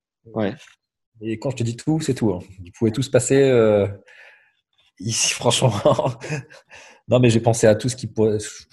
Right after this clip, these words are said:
Speaker 2: je, je me suis vu arriver tendu, euh, comment je, comment fallait que je réagisse si j'étais tendu. Je me suis vu mener très facilement, je me faisais remonter. Je me suis vu, euh,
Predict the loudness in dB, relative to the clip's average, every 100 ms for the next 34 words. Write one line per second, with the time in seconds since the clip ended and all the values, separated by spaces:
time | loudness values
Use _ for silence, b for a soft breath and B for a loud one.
0 | -20 -18 -18 _ -20 _ -8 0 4 8
1 | 8 8 4 2 2 4 6 6 4 0
2 | -2 0 0 -2 -4 -6 _ _ b b
3 | _ _ -6 -2 -2 2 2 2 -2 -4
4 | -6 -6 -6 -4 0 2 2 0 -8 B
5 | B _ -12 -4 -2 0 2 2 2 0
6 | -4 -4 -4 -4 -4 -2 0 0 -2 -4
7 | -4 -6 -6 -4 -2 -2 -4 -10 -8 -10
8 | -6 -4 -4 -6 -8